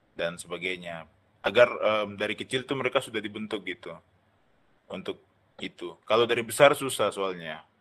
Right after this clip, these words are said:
kalau itu. Sekarang harus dari kecil, agar terbiasa, agar, eh, menghargai orang, attitude-nya baik, itu kan dari kecil dulu.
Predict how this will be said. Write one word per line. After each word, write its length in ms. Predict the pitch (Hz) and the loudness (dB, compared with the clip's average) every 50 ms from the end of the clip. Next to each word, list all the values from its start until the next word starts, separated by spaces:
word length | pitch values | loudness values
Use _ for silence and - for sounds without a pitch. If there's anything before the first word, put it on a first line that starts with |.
| _ _ _ _ _ - | _ _ _ _ _ -6
kalau 320 | - 87 85 82 87 85 82 | -6 -4 -4 -4 -4 -6 -6
itu. 240 | 80 - - 80 78 - _ _ _ _ _ _ _ _ _ _ _ _ _ _ _ _ _ _ _ _ _ _ _ | -8 -10 -12 -12 -12 -12 _ _ _ _ _ _ _ _ _ _ _ _ _ _ _ _ _ _ _ _ _ _ _
Sekarang 320 | - - - 104 104 101 | -16 -4 0 2 2 2
harus 240 | 101 113 113 120 - | 2 0 0 0 0
dari 240 | - 113 107 104 - | -2 -2 -2 -2 -4
kecil, 400 | 95 - - 98 92 85 82 80 - _ _ _ _ _ _ _ _ _ _ _ _ _ _ - | -10 -8 -6 -4 -4 -4 -8 -12 -16 _ _ _ _ _ _ _ _ _ _ _ _ _ _ -6
agar 320 | - 92 95 104 101 101 | -4 -2 0 0 -2 -2
terbiasa, 640 | - 92 87 85 87 85 85 87 - - 98 95 92 | -4 -10 -8 -4 -2 0 0 0 -2 -2 0 0 0
agar, 240 | 90 87 90 87 85 - | 0 -2 -4 -6 -6 -8
eh, 440 | - - 80 80 78 78 78 78 - - - _ _ _ _ _ _ _ _ | -12 -14 -12 -10 -8 -8 -8 -10 -10 -14 -18 _ _ _ _ _ _ _ _
menghargai 480 | - 92 92 92 95 92 90 98 90 85 | -12 -8 -6 -6 -6 -2 0 2 2 2
orang, 640 | 90 95 98 - 104 104 101 95 98 95 95 95 95 | 2 2 2 2 2 0 0 0 -2 -4 -4 -6 -8
attitude-nya 560 | 90 - - - - - 90 - 90 80 - | -10 -12 -10 -12 -12 -12 -12 -10 -10 -8 -4
baik, 480 | - 92 101 101 98 98 95 95 92 - | 0 0 2 2 0 -2 -4 -8 -10 -12
itu 160 | 107 - 98 | -12 -12 -10
kan 240 | - 101 104 104 104 | -8 -8 -10 -10 -10
dari 240 | 95 87 - - | -12 -14 -14 -14
kecil 240 | - - - - 87 | -18 -20 -18 -16 -16
dulu. 320 | 85 87 87 85 85 82 | -14 -14 -14 -14 -16 -18